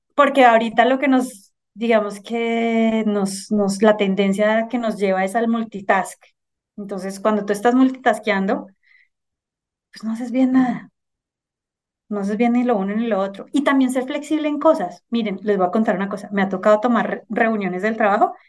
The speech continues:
en la secretaría del colegio. Porque para que la niña vaya al partido,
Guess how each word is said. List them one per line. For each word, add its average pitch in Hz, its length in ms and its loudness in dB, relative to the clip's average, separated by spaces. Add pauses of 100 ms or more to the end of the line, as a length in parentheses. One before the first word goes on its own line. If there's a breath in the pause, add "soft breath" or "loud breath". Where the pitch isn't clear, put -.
(100)
en 214 100 -4
la 190 80 2
secretaría 185 460 0
del 170 100 -2
colegio. 185 360 -4 (2000)
Porque 226 220 0
para 233 240 4
que 220 80 -2
la 208 80 2
niña 214 200 0
vaya 269 160 4
al 302 80 0
partido, 247 720 2